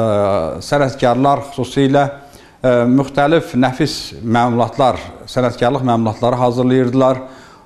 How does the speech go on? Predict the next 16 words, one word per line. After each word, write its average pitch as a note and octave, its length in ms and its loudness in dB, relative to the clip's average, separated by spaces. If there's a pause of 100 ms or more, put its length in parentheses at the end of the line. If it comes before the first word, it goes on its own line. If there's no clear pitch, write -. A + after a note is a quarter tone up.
Onlar, D#3+ 380 2
e, A2 920 0
ilk E3 260 -4
dəfə C#3+ 200 0
olaraq, B2+ 400 2 (280)
e, G#2 200 0 (140)
demək, B2+ 220 0
şəffaf - 520 -2 (120)
şüşəni C3 460 0 (340)
icad B2+ 400 2
etmişdilər. G2 640 -2
Finikiyalılar E3 720 0
xüsusilə, D#3 800 0 (960)
e, A2+ 200 0 (340)
boyaq D3 400 2 (340)
istehsalında, C3 880 2